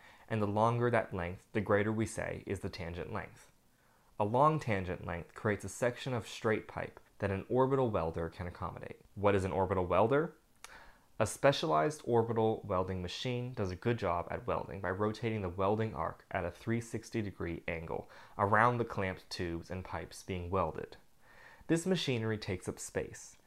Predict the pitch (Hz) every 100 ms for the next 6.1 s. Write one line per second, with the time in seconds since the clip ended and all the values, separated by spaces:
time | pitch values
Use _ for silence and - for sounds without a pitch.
0 | _ _ 107 107 107 101 - 139 123 123
1 | 95 85 - 92 95 - 107 95 85 -
2 | 98 - 101 98 95 90 87 85 85 -
3 | - - 117 - _ _ _ - - -
4 | - - - - 151 147 147 131 123 135
5 | 151 123 101 90 82 85 - - - -